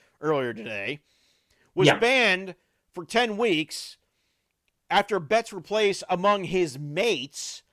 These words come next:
Speaker 1: after Trippier
Speaker 2: Yeah.
Speaker 1: said that he, he, he was pretty sure he was heading to Atletico Madrid.
Speaker 2: Yeah,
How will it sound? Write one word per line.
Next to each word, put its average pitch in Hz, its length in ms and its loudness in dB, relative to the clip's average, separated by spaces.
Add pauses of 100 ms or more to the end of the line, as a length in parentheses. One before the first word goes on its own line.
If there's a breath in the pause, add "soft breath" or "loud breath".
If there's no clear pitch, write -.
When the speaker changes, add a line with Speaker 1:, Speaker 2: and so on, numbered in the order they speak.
(220)
Speaker 1:
after 185 600 -2 (500)
Trippier 220 480 4
Speaker 2:
Yeah. 196 40 2
Speaker 1:
said 220 400 2
that 208 220 6
he, 214 260 -4
he, 170 180 -4
he 165 240 -6
was 208 240 -6
pretty 233 320 -6
sure 226 340 -2
he 208 140 0
was 208 160 -4
heading 208 260 0
to 196 100 -6
Atletico 202 540 0
Madrid. 190 520 -8 (1400 loud breath)
Speaker 2:
Yeah, 113 360 2